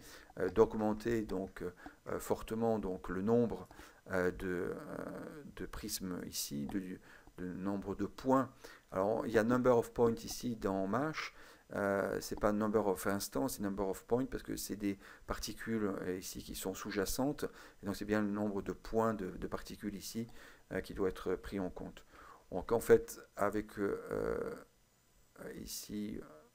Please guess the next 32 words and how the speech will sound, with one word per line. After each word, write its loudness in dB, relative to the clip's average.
voilà, -6
douze -2
mille, 6
on 0
commence -2
à 2
couvrir 2
un 4
peu. 4
Alors, 0
ça 6
reste, 4
euh, 6
scatter, 6
donc 0
de, 2
de 0
manière 0
un 2
peu 2
aléatoire 2
ici, -6
euh, 2
la, 0
la -2
forme, 4
donc -2
on -2
aura 0
des, -4
des -4
variations. -2